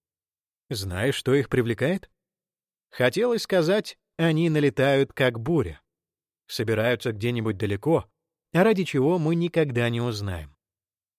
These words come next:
«Нет», ответила Нико. Гарри рядом с ней гортанно зарычал. «Послушай», сказал парень, пятясь и указывая на заправку. «Огонь будет видно отсюда на многие километры.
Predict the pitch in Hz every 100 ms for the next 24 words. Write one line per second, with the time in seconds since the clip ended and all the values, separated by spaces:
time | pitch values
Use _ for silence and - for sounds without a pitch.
0 | _ _ _ 127 120 135 - _ _ _
1 | _ _ _ _ - 107 107 113 113 117
2 | 127 143 135 90 73 _ _ _ _ _
3 | _ _ - 95 107 127 147 147 143 147
4 | - 151 156 147 - 120 131 123 - 110
5 | 101 101 95 110 120 - 87 - _ _
6 | _ _ _ _ _ _ - 131 - 139
7 | - 92 _ _ _ _ _ _ _ -
8 | - 117 113 117 101 117 123 123 110 113
9 | 117 135 123 127 120 113 107 104 107 110
10 | 104 117 123 101 - 87 _ _ _ _
11 | _ - 123 117 151 120 113 113 110 113
12 | 104 98 117 107 104 113 123 123 123 120
13 | 120 117 95 82